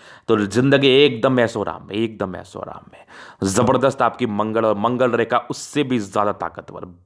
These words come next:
बहुत अच्छी और जबरदस्त आपकी जीवन रेखा, आयु दीर्घायु। मंगल पर ओवर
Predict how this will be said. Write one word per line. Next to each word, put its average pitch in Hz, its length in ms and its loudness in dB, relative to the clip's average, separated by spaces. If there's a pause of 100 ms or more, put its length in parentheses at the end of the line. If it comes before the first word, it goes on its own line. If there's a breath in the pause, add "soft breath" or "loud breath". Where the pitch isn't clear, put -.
बहुत 123 340 2
अच्छी - 420 -14 (360 loud breath)
और 104 140 0
जबरदस्त 127 580 -2
आपकी 117 240 -2
जीवन 110 380 -4
रेखा, 110 240 -2
आयु 113 240 2
दीर्घायु। 90 540 -8 (480 soft breath)
मंगल 123 320 2
पर 131 180 -2
ओवर 147 880 0